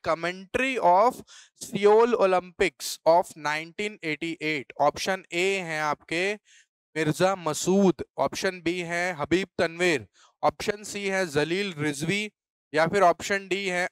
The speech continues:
अनुज शर्मा। उन्नीस सौ अठासी के सियोल समर ओलंपिक्स की कमेंट्री करने वाले छत्तीसगढ़ के व्यक्ति कौन है, जो क्या है, छत्तीसगढ़ के रंगकर्मी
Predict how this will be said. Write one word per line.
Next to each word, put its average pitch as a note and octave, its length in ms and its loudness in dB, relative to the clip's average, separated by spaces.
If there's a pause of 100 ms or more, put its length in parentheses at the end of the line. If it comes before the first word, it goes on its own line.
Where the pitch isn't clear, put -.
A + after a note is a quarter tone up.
अनुज F#3+ 280 2
शर्मा। C#3 480 0 (1800)
उन्नीस F#3+ 340 -2
सौ A3+ 140 4
अठासी E3 600 -2
के G3 220 -4
सियोल G3 640 4
समर F3+ 440 0 (100)
ओलंपिक्स D#3 640 -2 (720)
की B3 240 -2 (100)
कमेंट्री F#3+ 580 -2
करने G3+ 360 -2
वाले F#3 300 0
छत्तीसगढ़ F#3 840 -4
के G#3 380 -2 (520)
व्यक्ति G#3 440 -6
कौन F3 340 0
है, E3 280 -4
जो D#3 260 4
क्या F3 280 -4
है, F3 220 -4 (460)
छत्तीसगढ़ G3 640 -2
के G3+ 160 -4
रंगकर्मी F3 1040 -2